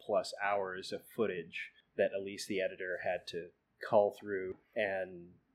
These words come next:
find how to arrange that space to tell that story. So by the time I came onto it, I think they sent me a five-hour cut,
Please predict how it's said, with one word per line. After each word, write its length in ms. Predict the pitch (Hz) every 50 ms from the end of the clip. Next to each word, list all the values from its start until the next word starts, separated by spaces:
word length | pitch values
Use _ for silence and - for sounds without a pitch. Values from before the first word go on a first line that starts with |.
| _ _ - - -
find 420 | - 113 110 107 104 101 101 95 - - _ _ _ _ _ _ - 107 -
how 160 | - 135 127
to 260 | 117 - - 123 104 95 - _ _ _ _ _ - -
arrange 500 | 120 110 101 110 104 104 104 104 95 -
that 240 | 107 101 92 80 -
space 640 | - - - 104 95 92 95 - - - - - - _ _ _ _ _ -
to 80 | - 92
tell 260 | - - 117 101 98
that 220 | 95 87 78 - -
story. 540 | - - - 98 92 87 92 113 160 226 247 _ _ _ _ _ _ _ _ _
So 160 | - - 151
by 140 | 123 131 131
the 100 | 135 135
time 320 | 135 - - 151 139 127 - -
I 120 | 131 139 147
came 340 | - - - 147 139 127
onto 500 | 120 117 120 127 127 - - 120 110 104
it, 200 | 101 95 92 87 - _ _ _ _ -
I 60 | 104 101 - -
think 280 | - 131 117 117 117 - - - - - _ - 120 107
they 340 | 117 110 110 113 113 117 113
sent 400 | 113 - - - 131 123 120 123
me 560 | 123 117 113 110 107 110 107 107 101 101 101 _ _ _ _ _ _ _ _ -
a 60 | - - - -
five-hour 580 | 92 82 87 92 98 110 104 110 120 127 - - -
cut, 280 | - 139 139 156 -